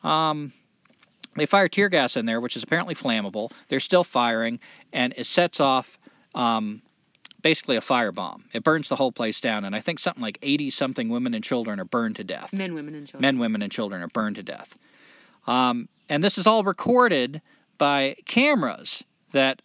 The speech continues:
Speaker 1: the F B I didn't really wanna get out, but it was, it, it got put out there. So this information is out there that the F B I would just assume had been covered up. Um, but the media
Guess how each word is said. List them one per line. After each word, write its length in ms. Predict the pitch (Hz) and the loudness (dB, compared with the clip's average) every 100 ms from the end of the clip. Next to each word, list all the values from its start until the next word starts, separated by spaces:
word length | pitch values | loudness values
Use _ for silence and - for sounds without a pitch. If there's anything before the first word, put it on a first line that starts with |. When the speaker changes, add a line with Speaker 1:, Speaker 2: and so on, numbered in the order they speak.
| - | 0
Speaker 1:
the 140 | 175 | 2
F 120 | 208 | 4
B 80 | - | 4
I 140 | 185 165 | 2 2
didn't 240 | 196 185 | 0 0
really 180 | 170 165 | 2 2
wanna 220 | 160 147 | 2 0
get 120 | 151 | 2
out, 320 | 185 214 185 - | 4 4 2 0
but 200 | 147 143 | 0 0
it 140 | 151 | -4
was, 220 | 156 - - | -6 -6 -4
it, 140 | 151 147 170 | -4 -4 -2
it 120 | 160 | 0
got 200 | 175 - | 0 4
put 160 | 226 | 4
out 180 | 233 127 | 4 0
there. 180 | 113 92 | -4 -6
So 200 | - 269 | -2 0
this 180 | 160 - | 0 0
information 500 | 202 196 190 185 170 | 0 2 0 0 -4
is 120 | - | -4
out 240 | 175 175 - | 0 0 0
there 180 | 120 | -2
that 240 | 110 123 - | -2 -4 -2
the 140 | 135 | -2
F 140 | 147 - | -2 -2
B 120 | 135 | 0
I 140 | 131 | 0
would 140 | 117 107 | -2 -2
just 240 | 139 - | -4 -4
assume 240 | - 135 | -4 -4
had 100 | 120 | -4
been 160 | 107 104 | -4 -8
covered 300 | - 107 101 | -8 -8 -6
up. 180 | 95 - _ - - - - - | -6 -8 _ -20 -20 -20 -20 -4
Um, 480 | 120 127 123 117 - _ _ _ - - - | 0 2 2 -2 -8 _ _ _ -20 -18 -4
but 100 | - | 0
the 60 | 214 | 2
media 580 | 285 277 151 139 160 | 2 4 6 4 0